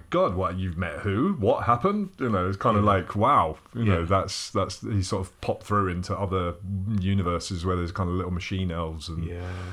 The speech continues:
Speaker 2: yeah.
Speaker 1: all sorts of things going on. But,
Speaker 2: Th-
Speaker 1: but the last time I remember talking to him, he was saying, we were talking about dementia. We were having this sort of chat about dementia and about kind of what it could be and what it is. And,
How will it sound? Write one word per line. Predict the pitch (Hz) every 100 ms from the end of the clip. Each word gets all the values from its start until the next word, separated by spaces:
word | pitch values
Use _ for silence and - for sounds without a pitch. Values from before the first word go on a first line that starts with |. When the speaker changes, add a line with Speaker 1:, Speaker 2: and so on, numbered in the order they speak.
| -
Speaker 2:
yeah. | 101 101
Speaker 1:
all | 104
sorts | 92 101 - 92
of |
things | 90 82 78
going | 90 87 87
on. | 85 92
But, | 107 92 -
Speaker 2:
Th- | -
Speaker 1:
but | 113
the | 113
last | 120 135 -
time | 123 95 90 85 - - - -
I |
remember | 101 110 101 95
talking | - 110 98
to | 90
him, | 85
he | 90 98
was | 95
saying, | 101 92 87 - - _ - - _ - _ - - - -
we | 123
were | 131
talking | - 107 107
about | 101 104 -
dementia. | 107 113 143 113 - 85 69 - _ _ _ _
We | 101 101
were | 101
having | 107 101
this | 98 -
sort | 107
of | 98
chat | - 131 90
about | 95 90
dementia | 98 104 107 95 95
and | 87
about | 95 87
kind | 107 95
of |
what | 98 95
it | 87
could | - 82
be | 110 101 92 87
and | 90
what | 87
it | 85
is. | 92 90 80
And, | 82 78